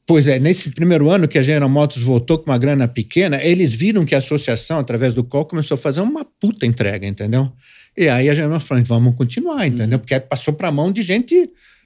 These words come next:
Speaker 2: Que
Speaker 1: séria,
Speaker 2: sabe,
Speaker 1: gente
Speaker 2: sério.
Speaker 1: que queria fazer. Eu me lembro uma reunião claramente, eu falei pro, eu falei pros caras, falei, "Olha,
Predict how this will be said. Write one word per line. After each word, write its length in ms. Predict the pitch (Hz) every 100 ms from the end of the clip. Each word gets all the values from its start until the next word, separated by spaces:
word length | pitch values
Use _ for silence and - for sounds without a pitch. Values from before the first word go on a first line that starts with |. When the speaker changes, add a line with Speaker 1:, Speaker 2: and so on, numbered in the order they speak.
| _ _ _
Speaker 2:
Que 160 | -
Speaker 1:
séria, 360 | 139 - - 143
Speaker 2:
sabe, 140 | 147
Speaker 1:
gente 20 | 131
Speaker 2:
sério. 240 | 202 214
Speaker 1:
que 80 | 254
queria 340 | - 330 302 349
fazer. 300 | 156 120 147
Eu 20 |
me 100 | 185
lembro 160 | 196 220
uma 80 | 170
reunião 360 | 175 175 208 175 -
claramente, 580 | 165 247 160 135 165 147
eu 80 |
falei 260 | 131 151 170
pro, 140 | 151 143
eu 200 | 180 285
falei 260 | 143 131
pros 140 | 123 -
caras, 200 | 123 123
falei, 180 | 175 139
"Olha, 160 | 107